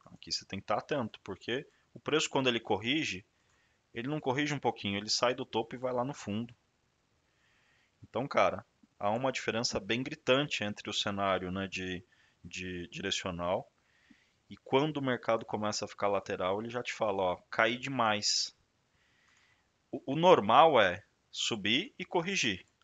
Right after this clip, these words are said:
até pelo menos as retrações de cinquenta e meia um ponto oito.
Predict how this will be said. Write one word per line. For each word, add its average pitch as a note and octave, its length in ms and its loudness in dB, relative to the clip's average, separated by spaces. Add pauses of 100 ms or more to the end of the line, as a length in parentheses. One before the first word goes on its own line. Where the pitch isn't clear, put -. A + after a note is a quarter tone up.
(160)
até D3 360 2
pelo E3 300 0
menos A2+ 640 -2
as A#2 180 -4
retrações A#2 600 -4
de A2 80 -6
cinquenta A#2 540 -4
e - 20 -4
meia C3 160 0
um B2 120 -2
ponto B2+ 260 -4
oito. - 320 -2